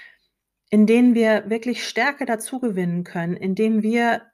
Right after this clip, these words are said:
wachsen können und über uns hinaus wachsen können. Wenn alles Friede, Freude, Eierkuchen ist, dann haben wir meist keinen Drang zu wachsen oder uns zu entwickeln, ne? Dann,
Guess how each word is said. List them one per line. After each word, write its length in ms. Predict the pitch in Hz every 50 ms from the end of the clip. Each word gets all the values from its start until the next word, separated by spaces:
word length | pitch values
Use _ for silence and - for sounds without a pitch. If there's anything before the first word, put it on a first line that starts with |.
| _ _ _ _ -
wachsen 640 | 175 175 214 214 208 - - - - - 269 262 -
können 280 | - 226 196 185 180
und 220 | 180 - 196 196 -
über 180 | 214 220 214
uns 160 | 202 214 214
hinaus 560 | - - 202 202 208 220 269 302 294 - 180 170
wachsen 420 | 151 151 - - - - 170 160
können. 500 | - - - 175 165 156 151 147 175 175 _ _ - - - - - - - _ _ _ _ _ _ _ _ _ _ _ _ _ _ _ _ _ -
Wenn 220 | 208 233 247 220 -
alles 340 | - 254 285 311 302 -
Friede, 280 | - - 269 269 285 277
Freude, 340 | - - - 240 233 240 -
Eierkuchen 560 | - 220 233 226 226 - 226 214 - 202 180
ist, 240 | - 185 180 - -
dann 300 | 196 196 185 - - -
haben 320 | 214 233 240 240 226 214
wir 160 | 220 220 214
meist 400 | 208 196 196 196 208 214 214 -
keinen 260 | - - 202 196 185 180
Drang 320 | 180 - 170 202 214 214
zu 180 | 214 214 190 180
wachsen 320 | 175 175 - - - 180
oder 180 | 175 175 170 -
uns 180 | 175 170 -
zu 100 | - -
entwickeln, 720 | 160 160 151 165 156 160 - - 147 147 147 147 147 147 _ _
ne? 220 | 175 170 180 226 214
Dann, 380 | 214 196 196 190 185 185 -